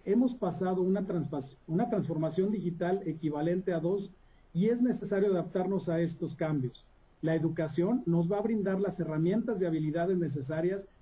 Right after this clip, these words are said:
que en el futuro de trabajo va a requerir en los jóvenes. Son destrezas y capacidades enfocadas en evolucionar nuestro razo-, razonamiento y fomentar nuestra resiliencia,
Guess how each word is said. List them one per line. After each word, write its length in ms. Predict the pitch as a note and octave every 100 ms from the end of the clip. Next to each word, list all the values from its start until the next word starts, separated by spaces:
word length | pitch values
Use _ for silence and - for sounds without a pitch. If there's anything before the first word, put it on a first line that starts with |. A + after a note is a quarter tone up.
| _
que 120 | -
en 100 | E3+
el 160 | E3+ D#3+
futuro 480 | E3+ D#3+ G3 C#4 C#4
de 100 | G3
trabajo 480 | F3 E3 F#3+ F#3 F#3+
va 100 | F#3
a 60 |
requerir 400 | F#3+ F#3 D#3+ D#3+
en 80 | E3
los 160 | D#3 -
jóvenes. 460 | G3 F#3+ D3+ - - _ - -
Son 280 | - A#3
destrezas 640 | C4 A3 - G3 G3+ A3 G3
y 60 |
capacidades 800 | - D#3+ D#3+ D3+ D#3+ E3+ F3 G3+
enfocadas 640 | F3 C#3+ D3+ F3+ F3 F#3+
en 140 | E3+ D#3+
evolucionar 640 | D3 D3 C3+ D3 D#3+ F3
nuestro 280 | F#3+ - E3
razo-, 260 | C3+ C#3 - -
razonamiento 880 | D3+ C3 C#3+ D3 D#3+ F#3 F#3+ G#3+ - - _ -
y 80 | G#3
fomentar 500 | G3+ F#3 F3+ E3 A3
nuestra 300 | G#3+ G#3 F3+
resiliencia, 640 | D3+ C3+ D3 C#3 C3 -